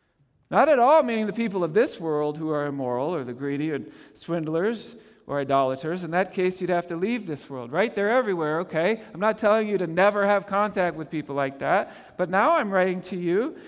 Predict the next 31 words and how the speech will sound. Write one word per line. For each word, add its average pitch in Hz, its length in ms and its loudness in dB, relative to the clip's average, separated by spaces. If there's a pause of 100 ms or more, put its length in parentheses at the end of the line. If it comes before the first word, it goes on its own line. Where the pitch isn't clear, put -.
(120)
that 196 140 0
you 226 100 -2
must 226 300 2
not 220 200 2
associate 202 520 -2
with 175 180 -6
anyone 196 320 -2
who 185 80 -6
claims 208 300 -4
to 180 80 -10
be 208 80 0
a 196 80 2
brother 202 360 0
or 185 60 -2
sister, 180 640 -6 (340)
a 160 60 -6
member 240 300 2
of 220 80 -2
the 220 80 -2
church, 247 440 0
a 175 40 -6
member 208 240 -2
of 196 100 -2
God's 202 240 2
family, 226 560 -2 (580)
but 180 140 0
is 185 140 -2
sexually 196 500 0
immoral 196 500 -2 (720)
or 165 120 -4
greedy, 170 600 -2